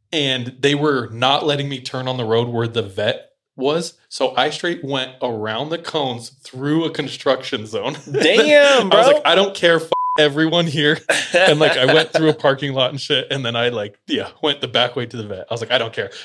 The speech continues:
Speaker 1: Like, some construction worker was, like, trying to halt me and
Speaker 2: <laughs>
Speaker 1: stuff.
Speaker 2: What
Speaker 1: And I
Speaker 2: is
Speaker 1: was
Speaker 2: he
Speaker 1: like,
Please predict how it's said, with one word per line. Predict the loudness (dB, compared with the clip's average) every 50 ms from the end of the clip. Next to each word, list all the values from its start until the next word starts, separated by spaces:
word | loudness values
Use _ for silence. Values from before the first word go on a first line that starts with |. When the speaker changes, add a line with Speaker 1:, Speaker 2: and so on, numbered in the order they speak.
| -4 -2
Speaker 1:
Like, | -2 -2 -2 -4
some | -4 -4 -2 -2 -2
construction | -4 -2 -2 -4 -4 -4 -8 -10
worker | -10 -10 -10 -10
was, | -10 -10
like, | -10 -14 -18 _ _ _ _ _ _ _ _ _ _ _ _ _ _ -10
trying | -2 -2 0 0
to | 0 -2
halt | -2 0 2 2 2 2 2
me | 2 2 2
and | 2 0 2
Speaker 2:
<laughs> |
Speaker 1:
stuff. | 4 4 4
Speaker 2:
What | 4 4
Speaker 1:
And | 4 2
I |
Speaker 2:
is |
Speaker 1:
was | 2 2
Speaker 2:
he | 0
Speaker 1:
like, | 2